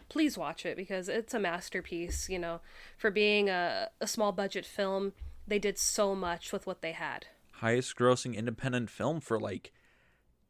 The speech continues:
Speaker 2: ten years, twenty years, something like that, until it got broken by something else. I can't remember what broke it, but yeah, the movie is fantastic. I mean, I can't praise it enough.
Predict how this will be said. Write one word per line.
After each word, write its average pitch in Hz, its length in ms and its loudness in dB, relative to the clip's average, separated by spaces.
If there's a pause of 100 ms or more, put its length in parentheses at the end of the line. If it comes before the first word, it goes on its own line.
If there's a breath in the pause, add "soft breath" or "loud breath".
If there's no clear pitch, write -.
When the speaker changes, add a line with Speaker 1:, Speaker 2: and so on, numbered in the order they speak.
Speaker 2:
ten 113 280 -2
years, 113 600 -2
twenty 131 240 -4
years, 135 200 -2
something 165 160 -4
like 165 120 -6
that, 175 160 2
until 143 200 2
it 131 60 6
got 120 140 4
broken 117 340 4
by 113 240 0 (920)
something 113 400 0
else. 104 360 0 (320)
I 120 140 2
can't 90 180 -2
remember 95 200 -2
what 87 120 -2
broke 104 260 2
it, 110 100 -2 (100)
but 143 280 8 (840)
yeah, 117 180 6
the 110 60 4
movie 165 240 6
is 107 100 4
fantastic. 101 640 2
I 127 220 4 (200)
mean, 117 380 -2 (540)
I 135 140 4
can't 120 300 0
praise 113 220 6
it 104 80 0
enough. 156 340 4